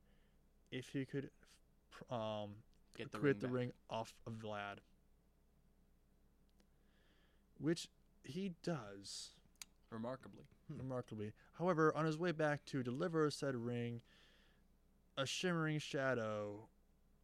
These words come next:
Speaker 1: cuts his hands off.
Speaker 3: Uh.
Speaker 1: Now, another thing, though, he, when he took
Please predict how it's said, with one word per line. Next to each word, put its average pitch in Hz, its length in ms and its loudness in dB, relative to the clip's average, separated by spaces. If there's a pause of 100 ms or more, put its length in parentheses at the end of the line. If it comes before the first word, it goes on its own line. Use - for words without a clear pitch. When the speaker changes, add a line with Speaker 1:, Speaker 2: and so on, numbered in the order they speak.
(720)
Speaker 1:
cuts - 280 -2
his 151 180 -2
hands 123 360 -4
off. - 480 -16 (500)
Speaker 3:
Uh. - 40 4 (1200)
Speaker 1:
Now, 160 260 6
another 202 220 4
thing, 180 180 2
though, 147 240 8 (600)
he, 147 200 2
when 165 120 6
he 160 80 6
took 180 280 -2